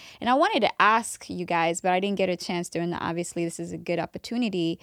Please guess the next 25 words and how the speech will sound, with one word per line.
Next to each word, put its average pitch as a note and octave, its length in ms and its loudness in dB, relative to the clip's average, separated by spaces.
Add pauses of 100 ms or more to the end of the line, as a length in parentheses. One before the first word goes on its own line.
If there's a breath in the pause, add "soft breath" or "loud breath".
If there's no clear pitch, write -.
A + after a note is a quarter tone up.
(520 loud breath)
is G3 420 2 (100)
that A#3 480 4 (240)
part - 600 0 (160)
where F#3+ 200 0
you G3 140 0
decided, E3 880 -2 (340)
just B3 240 4
like - 200 0 (180)
all G#3+ 180 4
the A3 160 -4
other G#3+ 220 4
people F#3+ 340 -6
you've F3+ 280 -2
interviewed G#3 600 2
on F#3 140 -2
the F3 80 -2
show, F3+ 800 4 (600 soft breath)
um, F3 380 2 (240)
there F3+ 380 2
was A#3 100 6
this D4 260 0 (400)
single E4+ 600 2
moment A3 580 2
where G3 340 6
they F#3 520 4